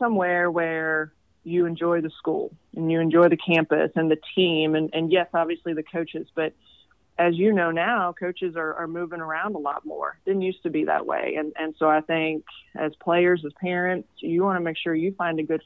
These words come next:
fit for the school, the academic part of it, the facility part of it, making sure that, that you think that, that you have the resources to, to get better, regardless of what happens, um, with the coach or within the program, I guess.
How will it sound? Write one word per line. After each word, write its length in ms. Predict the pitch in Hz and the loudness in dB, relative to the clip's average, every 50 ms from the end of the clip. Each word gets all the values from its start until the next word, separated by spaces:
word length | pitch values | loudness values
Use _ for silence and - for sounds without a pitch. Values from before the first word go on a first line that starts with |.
| - | -6
fit 260 | - 156 156 156 - _ _ _ _ _ - - | -4 -2 -2 -2 -4 _ _ _ _ _ -6 -4
for 100 | 170 156 | -2 -2
the 80 | 156 156 - | -2 -6 -6
school, 340 | - 170 165 165 160 170 175 _ - - - - - - - - _ | -4 -2 0 0 -2 -4 -8 _ -20 -20 -20 -20 -20 -20 -20 -12 _
the 80 | - 175 | 0 2
academic 480 | 160 160 - 160 165 165 156 160 156 156 | 2 2 2 2 2 4 4 2 0 0
part 240 | - 180 165 160 156 | 0 2 2 4 2
of 140 | 156 151 151 | 2 2 0
it, 200 | 156 156 151 - | 0 -2 -2 -4
the 160 | 151 - 165 | -10 -14 -14
facility 420 | 151 _ - 185 180 180 170 170 165 | -10 _ -2 0 0 2 0 -2 -4
part 300 | - 165 160 156 156 156 | -4 -4 -4 -4 -2 -2
of 160 | 156 151 156 | -4 -4 -2
it, 200 | 156 156 156 - _ _ _ _ _ _ _ _ _ _ _ _ _ _ - | -4 -6 -6 -8 _ _ _ _ _ _ _ _ _ _ _ _ _ _ -6
making 300 | - 196 208 226 254 233 - | -4 -2 -2 0 -2 -2 -2
sure 200 | - 190 185 185 | 0 0 2 2
that, 220 | 175 175 165 - - | 2 0 -2 -2 -2
that 120 | 165 151 | -4 -2
you 180 | 156 165 175 170 | -2 -4 -4 -4
think 300 | - 175 175 165 165 - | -4 -6 -6 -6 -6 -6
that, 240 | 165 151 156 - | -4 -6 -6 -6
that 140 | - 160 160 | -6 -8 -4
you 160 | 165 170 175 | -2 -2 0
have 180 | 170 170 165 156 | 2 0 0 0
the 80 | 160 151 | -2 -2
resources 680 | 147 160 160 - - 156 160 160 - - 156 147 147 143 _ _ - | -2 -2 -4 -4 -4 -4 -4 -4 -4 -4 -4 -4 -6 -6 _ _ -8
to, 80 | 160 - - - - | -8 -8 -4 2 2
to 80 | 185 | 4
get 240 | 160 170 165 151 135 | 4 4 2 2 4
better, 400 | - 151 - - - - 170 - _ - - - - - | 4 4 4 2 0 -6 -8 -12 _ -20 -20 -14 -2 4
regardless 520 | 185 190 180 190 175 170 180 180 196 190 - 185 | 4 6 6 6 4 4 4 2 2 0 -2 -4
of 100 | 165 151 | -4 -4
what 100 | 160 160 | -4 -6
happens, 500 | - 143 143 - - 147 151 151 156 - _ _ _ _ _ - | -4 -6 -8 -8 -8 -12 -12 -12 -14 -18 _ _ _ _ _ -12
um, 600 | 160 151 143 135 - - - - - - 156 - _ _ _ _ _ _ - - | -10 -8 -8 -8 -8 -10 -12 -14 -16 -20 -20 -20 _ _ _ _ _ _ -4 0
with 200 | 165 170 156 - | 0 0 0 -2
the 60 | - | -8
coach 360 | - - 160 156 156 156 - | -4 0 2 2 2 2 0
or 100 | 156 156 | 0 0
within 260 | 147 151 147 - 151 151 | 0 0 -2 -2 -4 -4
the 60 | 151 | -4
program, 460 | - - 151 156 151 165 156 139 135 | -2 -2 -2 0 0 0 0 0 -2
I 80 | 131 131 | -4 -4
guess. 300 | - - - - - | -4 -2 -2 -2 -2